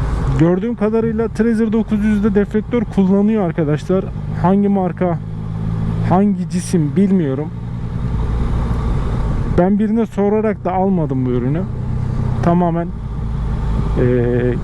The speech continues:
kendi araştırmam neticesinde, zaten Universal diye geçiyor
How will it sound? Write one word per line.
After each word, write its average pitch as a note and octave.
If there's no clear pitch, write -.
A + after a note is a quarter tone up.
kendi E3
araştırmam D#3+
neticesinde, C3+
zaten F#3
Universal F3
diye A#2
geçiyor A#2